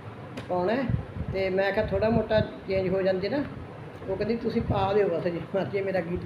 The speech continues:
ਪਾਇਓ।" ਇਹ ਦਿਓਰ ਭਰਜਾਈ ਦਾ ਗੀਤ ਹੈ, ਹੈ ਨਾ। ਤੇ ਲੈ ਤੁਸੀਂ ਫਿਰ, ਮੈਂ ਹੁਣ ਜਦੋਂ ਵਿਆਖਿਆ ਕਰੂ ਤਾਂ ਵੀਡੀਓ ਆਪਣੀ ਲੰਬੀ ਹੋ ਜੂਗੀ, ਹੈ ਨਾ।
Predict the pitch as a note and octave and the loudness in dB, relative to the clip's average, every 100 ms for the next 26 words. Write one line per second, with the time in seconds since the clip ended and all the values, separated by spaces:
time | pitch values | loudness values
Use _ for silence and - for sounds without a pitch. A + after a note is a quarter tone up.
0 | - D#3+ D3 C#3 - - - - - - | -2 0 0 -2 -8 -10 -10 -10 -10 -8
1 | A3 C4 G3 F#3+ F#3 F3 G3 G3 A3 F3+ | -2 -2 0 2 2 2 -2 2 2 2
2 | E3 D3+ C#3 C3 B2+ - - - - - | -2 -2 -4 -8 -10 -14 -16 -16 -16 -18
3 | - F3+ G#3+ - - - - - - - | -14 -6 -2 -2 -6 -12 -14 -10 -4 -4
4 | - - F#3 F3 - F3 F#3+ G3 G3 G3 | -4 -2 0 0 -2 2 2 2 -2 0
5 | F#3+ F#3 F3 F3 E3+ E3+ F3 E3 E3 D#3+ | 2 2 2 0 0 0 0 0 -2 -2
6 | F#3 E3 E3 E3 D#3+ D#3 D3+ G#3+ - E3 | -2 -2 -2 -4 -4 -4 0 0 2 -2
7 | D#3+ D#3+ G3+ F3+ E3 E3 E3+ | -2 -2 -4 -4 -4 -6 -6